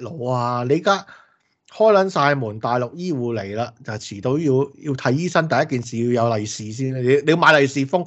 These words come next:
唔係新年先買利是封啊！買定擺銀包做咩？喂，如果你急症嗰陣時有用啊嘛，屌！<laughs> 入急症入I C U有用啊，大佬，呢啲利是封擺定一袋銀包啊！屌，如果唔係啊，唔到，唔到你買利是封㗎啦，買吉儀㗎啦，要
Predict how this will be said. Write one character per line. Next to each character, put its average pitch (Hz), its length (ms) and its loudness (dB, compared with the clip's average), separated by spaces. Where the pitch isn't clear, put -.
唔 170 60 -6
係 185 140 6
新 262 200 4
年 156 120 0
先 240 140 -4
買 170 180 6
利 156 60 0
是 277 140 -6
封 202 180 -4
啊！ 160 220 -2
買 160 200 4
定 160 180 -2
擺 165 240 4
銀 127 140 -6
包 170 180 2
做 143 120 -4
咩？ 147 160 -2
喂， 131 120 -6
如 110 100 -20
果 151 120 -10
你 151 140 -6
急 151 80 -2
症 131 220 -4
嗰 139 120 -2
陣 131 80 -6
時 117 40 -10
有 107 160 -8
用 113 180 -8
啊 131 80 -6
嘛， 120 80 -4
屌！ 110 160 -6
<laughs> - 40 -14
入 143 140 -2
急 - 160 -4
症 151 140 -2
入 147 200 2
I 170 200 0
C - 180 -10
U 165 140 -2
有 135 200 0
用 131 160 -2
啊， 139 80 0
大 120 100 -2
佬， 131 220 0
呢 156 60 2
啲 151 300 0
利 120 60 -4
是 123 160 -10
封 151 540 -6
擺 - 180 -4
定 147 100 -6
一 151 60 -2
袋 139 260 0
銀 95 120 -14
包 135 260 0
啊！ 107 140 -6
屌， 160 200 -2
如 135 100 2
果 156 100 4
唔 143 80 -8
係 127 140 0
啊， 117 180 -2
唔 117 60 -14
到， 139 100 -6
唔 123 260 -10
到 143 120 0
你 139 100 0
買 139 220 2
利 127 40 -2
是 131 160 -6
封 151 140 -4
㗎 151 60 -4
啦， 143 100 0
買 135 140 0
吉 151 80 2
儀 123 400 -6
㗎 - 20 -2
啦， 143 140 -2
要 139 540 -2